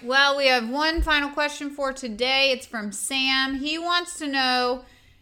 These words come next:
if the S E C added four more teams to make it a twenty-team super conference, which four teams would you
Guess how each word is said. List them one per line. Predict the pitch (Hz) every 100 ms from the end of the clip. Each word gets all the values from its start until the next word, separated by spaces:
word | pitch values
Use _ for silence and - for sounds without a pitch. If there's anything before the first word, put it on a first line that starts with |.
| - -
if | 247 254 254 247
the | 247
S | 277 294
E | 370
C | 392 330 311 302
added | - 240 240 233 208
four | - 262 285 320
more | 311 302
teams | 294 247 233 226 214
to | 233
make | 214 208
it |
a | 214
twenty-team | 214 247 247 240 240 226 220
super | - 254 214
conference, | 202 185 - 185 180 -
which | 254 -
four | 285 277
teams | - 240 226 208
would | 214 185
you | 196 202 202